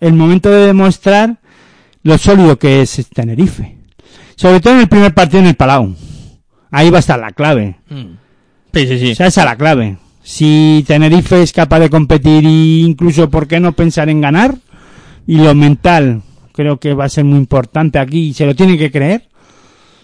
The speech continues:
Speaker 1: Ahí Chus Vidaurreta tiene que dejar de pensar en son un equipo Euroliga y tal, y es que no, no. Ahora estáis
Speaker 2: Es
Speaker 1: en
Speaker 2: el
Speaker 1: el
Speaker 2: momento.
Speaker 1: estáis en el momento de demostrar que, aunque sea ponérselo de complicado, luego ya veremos, ¿no?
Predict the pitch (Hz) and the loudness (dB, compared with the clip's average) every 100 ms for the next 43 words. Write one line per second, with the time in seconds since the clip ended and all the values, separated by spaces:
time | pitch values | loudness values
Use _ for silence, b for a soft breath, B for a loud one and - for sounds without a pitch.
0 | b 123 139 - 165 139 156 143 147 151 | b -6 -6 -2 -2 0 2 0 -2 -4
1 | 156 143 131 151 147 135 139 135 127 127 | -2 -2 -2 -2 -2 -2 -4 -4 -4 -8
2 | - 143 139 131 135 127 131 127 156 147 | -8 -6 -4 -4 -4 -4 -2 -2 -2 0
3 | 139 131 123 b b b - 175 165 160 | 0 0 -4 b b b -4 0 2 2
4 | 156 - 151 160 151 147 151 185 185 160 | 0 -2 -4 0 2 2 2 4 4 2
5 | 156 156 147 165 170 170 160 165 - 165 | 2 0 0 0 2 2 4 2 2 2
6 | 160 160 151 165 160 123 - _ _ - | 2 2 -2 0 -2 -2 -10 _ _ -20
7 | - b b b b - 139 151 165 156 | -20 b b b b -14 -6 -2 0 0
8 | - 170 185 180 156 117 101 - 90 165 | -2 -2 2 2 2 -2 -6 -10 -10 -4
9 | 160 - 175 190 180 175 170 175 180 185 | -2 0 0 2 2 2 2 2 2 2
10 | 180 156 135 123 - 151 156 - 185 90 | 2 2 2 -2 -2 -2 -2 -2 -4 -4
11 | 147 156 - 165 - 233 277 185 160 165 | -4 -4 -2 -2 0 0 0 0 0 0
12 | 190 185 147 131 110 - 101 143 139 127 | 0 0 0 -4 -6 -8 -6 -4 -2 -2
13 | 208 233 143 117 131 127 113 110 139 226 | -2 -2 -4 -6 -4 -2 -4 -6 -8 -10